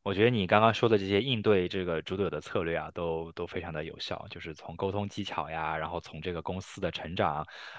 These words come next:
然后来包括寻求领导的支持，我觉得这些都是我们，嗯，可以从自身做起，然后也不要就是贬-，呃，同时也不要贬低别人的一个非常好的一个策略。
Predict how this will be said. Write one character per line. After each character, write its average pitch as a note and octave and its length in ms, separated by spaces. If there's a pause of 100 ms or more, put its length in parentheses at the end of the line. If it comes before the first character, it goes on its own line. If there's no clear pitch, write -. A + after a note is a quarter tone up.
然 E2 140
后 F2 220
来 E2 340 (300)
包 F#2+ 160
括 F#2+ 160
寻 F2+ 200
求 F2+ 120
领 F#2 100
导 E2+ 140
的 D#2 80
支 B2 240
持， - 360 (240)
我 E2+ 120
觉 G#2+ 120
得 A#2+ 120
这 D#3 120
些 C3 160
都 C#3+ 160
是 C3+ 280
我 F2 320
们， F2 500 (160)
嗯， E2+ 440
可 - 260
以 G2 240
从 F2 320
自 A2 200
身 G2 240
做 G#2+ 200
起， - 500
然 D#2+ 160
后 G2 120
也 E2+ 120
不 - 160
要 F#2 340 (440)
就 F2+ 80
是 E2+ 200 (220)
贬-， C3+ 160
呃， E2+ 220
同 G2+ 200
时 C3 140
也 G#2+ 80
不 - 140
要 G#2 80
贬 D2+ 260
低 G#2+ 160
别 E2+ 180
人 E2+ 120
的 E2+ 100
一 D#2 140
个 F2 160
非 - 160
常 F#2+ 120
好 - 200
的 - 80
一 D#2 60
个 D#2+ 100
策 - 200
略。 D2 220